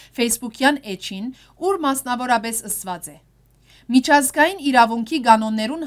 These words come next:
հանդեպ հարկանքը Հայաստանի և Ադրբեջանի միջև վեճերու լուծման միակ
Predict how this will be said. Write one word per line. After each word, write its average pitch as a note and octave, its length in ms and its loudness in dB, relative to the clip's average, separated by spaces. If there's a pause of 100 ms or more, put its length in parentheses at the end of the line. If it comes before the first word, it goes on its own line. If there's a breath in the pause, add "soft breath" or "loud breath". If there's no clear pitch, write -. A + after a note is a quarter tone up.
հանդեպ G#3+ 400 -4
հարկանքը C4+ 680 -2
Հայաստանի G#3+ 580 -2
և A#3+ 240 -6
Ադրբեջանի G#3 720 -4
միջև A#3+ 400 -10
վեճերու G#3 460 -6
լուծման A3+ 500 -4
միակ G#3 340 -2